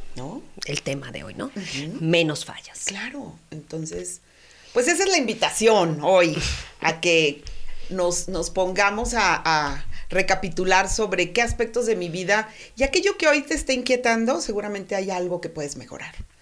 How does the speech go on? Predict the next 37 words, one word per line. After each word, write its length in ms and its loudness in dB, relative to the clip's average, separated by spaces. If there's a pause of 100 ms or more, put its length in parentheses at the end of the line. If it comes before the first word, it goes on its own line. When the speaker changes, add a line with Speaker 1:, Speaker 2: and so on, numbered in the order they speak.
(220)
Speaker 1:
Y 120 -2
no 100 2
te 100 -2
preocupes 560 2
por, 540 2 (200)
"Ay, 220 -2
es 120 0
que 340 -2 (300)
necesitaría 720 0
primero 480 2
que", 100 2
porque 240 -4
son 160 -2
las 140 -4
excusas, 580 -2
son 100 -2
los 120 -6
pretextos, 520 -4
son 140 -2
los 160 -4
miedos 540 2 (380)
que 120 2
van 220 4
a 40 2
aparecer, 580 0
sino 260 -6
más 180 -2
bien 160 0
es, 280 -2 (200)
"¿Qué 100 -4
sí 220 -4
voy 220 2
a 20 -2
hacer? 240 -2
¿Por 140 -6
dónde 200 -2
empiezo?". 440 -4